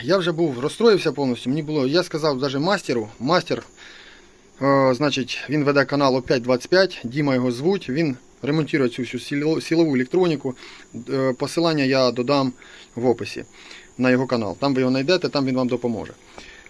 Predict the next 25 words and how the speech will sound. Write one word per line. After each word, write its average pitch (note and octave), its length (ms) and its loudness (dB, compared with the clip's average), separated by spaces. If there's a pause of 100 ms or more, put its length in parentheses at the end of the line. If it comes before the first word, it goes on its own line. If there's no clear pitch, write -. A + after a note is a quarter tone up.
(140)
В E3 60 0
общем, G3 280 2
я G#3+ 120 6
вже G#3 140 4
був G3+ 140 2
опустив F#3 360 2
рок-, B3 260 4
руки, F3+ 320 4
так F3 200 2
як, D#3+ 200 0
е, D#3 220 6
ремонт, E3+ 440 4
е, C#3 180 4
очень D3 280 2
дорогий, D#3 340 2
ключі, D#3+ 440 0
ці B2 140 -2
транзистори C#3+ 500 -2
дуже C3+ 240 0
дорогі. D3+ 540 0
Ну, C#3 120 0
він G#3 80 2
сказав: F3+ 280 2
«Давай F3 220 4
сюди, G#3 340 2